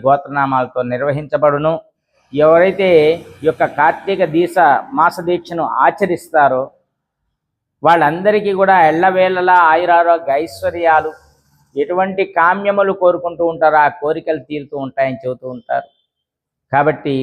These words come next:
సకల కామ్య సిద్ధి కోసం, సకలైశ్వర్య ప్రాప్తి కోసం, అందరికీ కూడా ఆయురారోగ్య ఐశ్వర్యాలను ప్రసాదించాలని కోరుకుంటూ, ఈ కార్యక్రమంలో పేర్లు నమోదు చేసుకున్నటువంటి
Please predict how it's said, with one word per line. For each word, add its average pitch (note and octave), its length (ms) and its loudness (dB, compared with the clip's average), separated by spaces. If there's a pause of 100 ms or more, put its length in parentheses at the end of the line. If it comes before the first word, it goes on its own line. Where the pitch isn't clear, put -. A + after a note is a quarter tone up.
(440)
సకల F3+ 340 2 (140)
కామ్య F3 300 0 (100)
సిద్ధి D3+ 340 -6
కోసం, D#3 280 -2 (140)
సకలైశ్వర్య E3 760 0 (160)
ప్రాప్తి D3 420 0
కోసం, D3 260 0 (120)
అందరికీ E3 440 -2
కూడా D3+ 200 2
ఆయురారోగ్య D3 600 2
ఐశ్వర్యాలను C#3+ 600 -4
ప్రసాదించాలని C3 720 -4
కోరుకుంటూ, B2+ 460 -10 (500)
ఈ C#3+ 100 -2 (120)
కార్యక్రమంలో E3 640 0 (480)
పేర్లు F#3 300 2 (120)
నమోదు E3+ 440 2
చేసుకున్నటువంటి D#3 640 -4